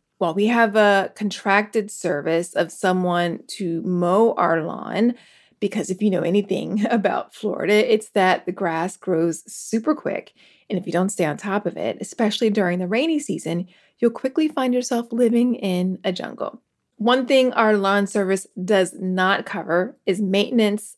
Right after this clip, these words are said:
of the flower beds. So one of my neighbors,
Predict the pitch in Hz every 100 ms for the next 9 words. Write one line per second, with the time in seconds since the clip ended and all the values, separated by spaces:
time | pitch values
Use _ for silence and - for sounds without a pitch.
0 | _ 185 175 165 185 - - - - -
1 | - - - _ _ _ _ - 208 220
2 | 247 220 233 226 185 196 233